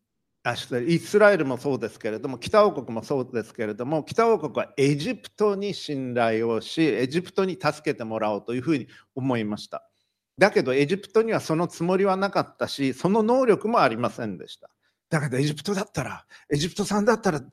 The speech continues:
どうにかなるんじゃないか、そう思うことありますね。会社の経営が大変な時、なんとか会社さんと一緒にやればうまくいけるんじゃないだろうか。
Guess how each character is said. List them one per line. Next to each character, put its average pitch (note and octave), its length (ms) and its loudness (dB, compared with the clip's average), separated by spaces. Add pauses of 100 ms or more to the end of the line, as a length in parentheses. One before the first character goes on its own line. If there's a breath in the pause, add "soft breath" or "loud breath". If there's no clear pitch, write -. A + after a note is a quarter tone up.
(180 loud breath)
ど G#3 100 10
う A3 60 12
に G#3+ 60 4
か F#3+ 120 2
な G3 140 4
る B3 100 2
ん A3 40 -2
じ F#3+ 60 0
ゃ F3+ 60 2
な D#3+ 100 2
い - 80 -6
か、 - 140 -20
そ F#3+ 240 4
う G3+ 40 8
思 A#3 200 6
う - 40 4
こ B2+ 120 -4
と B2 100 0
あ B2+ 60 4
り C3 80 -2
ま C#3 140 -6
す - 120 -20
ね。 F2+ 140 -10 (800)
会 F3 260 6
社 E3+ 160 0
の D#3 220 0
経 D#3+ 220 4
営 D3+ 40 4
が D3 100 2
大 C#3 220 -4
変 D3 160 -2
な C#3 100 -2
時、 B2 280 -12 (180 loud breath)
な D3+ 140 0
ん F3+ 60 -2
と G3 80 -4
か F#3 140 -6
会 G3 200 2
社 E3+ 120 -2
さ C#3 140 -6
ん C#3+ 80 -6
と C#3 100 -4
一 C#3 80 0
緒 - 140 -4
に D#3+ 100 -2
や D#3 100 4
れ F3+ 80 -2
ば D3+ 120 -2
う F3 80 0
ま F3+ 120 0
く D#3+ 100 -6
い C3+ 60 -4
け E3+ 140 -2
る G#3+ 120 2
ん G3 40 -4
じ D#3+ 60 -4
ゃ C#3+ 60 -2
な C3+ 100 -2
い B2 80 -4
だ A2 100 -2
ろ F#2+ 100 -2
う - 20 -18
か。 D#2+ 120 -12